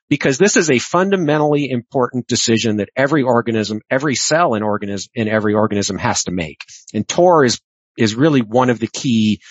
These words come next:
uh, gatekeepers in that decision process. So in some ways, what rapamycin does is it mimics the low nutrient state. So it kind of tricks the cell, tricks the organism into thinking that there isn't much food around,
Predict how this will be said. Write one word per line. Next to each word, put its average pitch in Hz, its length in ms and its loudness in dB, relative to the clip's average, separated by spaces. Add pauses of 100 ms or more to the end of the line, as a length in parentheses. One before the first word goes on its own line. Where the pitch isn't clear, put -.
(340)
uh, 95 480 2 (400)
gatekeepers 110 600 0
in 101 100 -2
that 95 140 0
decision 98 380 -4
process. - 640 -8
So 147 480 2 (460)
in 180 120 2
some 294 280 0
ways, 160 240 4
what 160 140 0
rapamycin 151 680 0
does 113 240 0
is 113 140 -2
it 120 120 -4
mimics 123 760 -2
the 135 120 -2
low 131 300 2
nutrient 127 500 -4
state. 104 380 -4
So - 80 -8
it 104 60 -6
kind 160 160 0
of - 80 -4
tricks - 320 -4
the 147 80 0
cell, 110 480 2 (320)
tricks - 240 -2
the 151 140 2
organism 107 600 0
into 101 200 -6 (100)
thinking 107 420 0
that 107 140 0
there 123 100 2
isn't 156 340 0
much 127 200 0
food 190 260 0
around, 92 460 -2